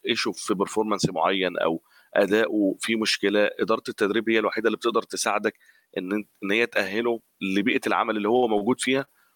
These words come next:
وبنفس ال-، ال-، ال-، ال-، ال-، الفكر اللي موجود جوه الأورجانيزيشن. النهاردة لو مفيش تدريب جوه شركة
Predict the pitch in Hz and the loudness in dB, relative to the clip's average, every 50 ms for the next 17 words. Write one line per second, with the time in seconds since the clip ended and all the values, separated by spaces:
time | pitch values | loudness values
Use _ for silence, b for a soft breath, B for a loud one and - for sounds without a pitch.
0 | _ _ - 87 98 107 123 139 139 135 - - 87 107 110 135 160 - - - | _ _ -2 2 4 4 4 4 4 2 0 0 -2 0 0 0 0 0 0 2
1 | - 117 104 101 95 95 95 92 92 90 90 90 90 90 90 90 50 52 52 50 | 2 0 0 2 0 2 2 4 4 4 2 2 0 0 -2 -2 -2 -2 -4 -4
2 | 52 52 52 53 - - - 50 50 - 50 - - - - - - - - - | -4 -4 -2 -2 -2 -2 -4 -4 -4 -6 -6 -8 -10 -12 -14 -12 -10 -6 -4 -4
3 | 98 - - 123 135 - - 123 107 101 98 92 87 104 113 110 98 110 117 113 | -4 -2 0 -2 -2 0 -2 -2 0 0 0 0 0 0 -2 0 2 2 4 4
4 | 110 104 - 92 90 85 90 85 85 78 82 82 - - - _ b b b b | 2 2 0 -2 -2 -2 -2 -2 -2 -2 -2 -2 -2 -2 -4 _ b b b b
5 | b b b 104 104 120 151 156 165 143 127 123 120 - - - - - - - | b b b 0 2 2 2 2 2 0 0 0 -2 -4 -4 -2 -2 -2 -2 -2
6 | - - 110 98 117 139 135 117 127 135 135 127 131 120 110 107 107 - - 123 | 0 -2 0 2 2 0 2 2 2 4 4 6 6 6 6 4 4 2 0 -2
7 | 127 - - 131 127 127 120 | -4 -2 0 0 0 0 -2